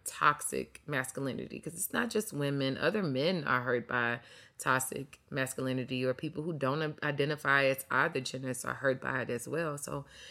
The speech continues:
changing the way that we think about masculinity, period, helps. And that's number two, is to re-examine and to reimagine masculinity. Masculinity isn't this inherent need to have sex or to hump something.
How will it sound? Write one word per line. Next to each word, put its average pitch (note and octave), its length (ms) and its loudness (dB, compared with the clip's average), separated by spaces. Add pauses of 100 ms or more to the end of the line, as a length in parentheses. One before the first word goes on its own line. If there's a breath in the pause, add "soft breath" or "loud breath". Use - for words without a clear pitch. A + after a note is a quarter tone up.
(120 loud breath)
changing B3+ 420 4
the G#3+ 100 6
way D#3+ 200 8
that D#3 120 4
we C#3+ 100 -2
think C#3+ 320 -4
about A#2 580 0 (1120)
masculinity, B2+ 1080 0
period, C#3+ 760 -2 (360 soft breath)
helps. - 460 -4
And C3 500 0
that's C3 360 4
number C3+ 240 2
two, G3 360 2
is C#3 300 4 (200)
to C#3 200 -2
re-examine C3 960 0
and C3 100 -6
to C3+ 120 -8
reimagine B2+ 720 -4
masculinity. - 760 -10 (640 loud breath)
Masculinity A3+ 880 2
isn't E3+ 480 2
this C#3+ 260 -2
inherent C#3 680 -2
need B2 340 -2
to C3 100 -6
have A#2+ 320 -4
sex - 400 -4
or - 60 -6
to - 100 -8
hump - 320 -8
something. - 540 -10